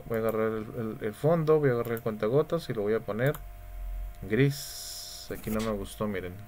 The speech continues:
Aquí se ve muy feíto. Vamos a mover aquí y lo voy a subir para acá. Entonces los voy a poner en el,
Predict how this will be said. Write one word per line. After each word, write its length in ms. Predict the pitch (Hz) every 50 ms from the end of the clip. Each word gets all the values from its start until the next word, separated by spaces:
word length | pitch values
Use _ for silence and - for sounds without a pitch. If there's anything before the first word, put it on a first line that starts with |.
| - - - - - - - - - - - - - - - - - - - - - - - - - - - - - - - - - - - - - - - - - - - -
Aquí 220 | - 104 117 - 110
se 160 | - - 110
ve 80 | 110
muy 160 | 107 110 107 104
feíto. 480 | - - 110 104 101 101 - - - - - - - - -
Vamos 240 | 127 120 120 113 113
a 40 | 110
mover 300 | 107 104 101 101 104 104
aquí 260 | 107 107 107 - 143
y 300 | 147 151 156 156 151 143
lo 140 | 120 110 101
voy 140 | 104 104 107
a 60 | 107
subir 300 | 104 - 113 104 98 -
para 240 | - - - 90 85
acá. 220 | 85 - - 82 - - - - - - - - - - - - - - - - - - - - - - - - - - - -
Entonces 300 | - - 117 113 117 113
los 100 | 110 110
voy 140 | 110 113
a 40 | 113
poner 300 | 110 - 107 107 110 110
en 120 | 110 110 110
el, 120 | 107 104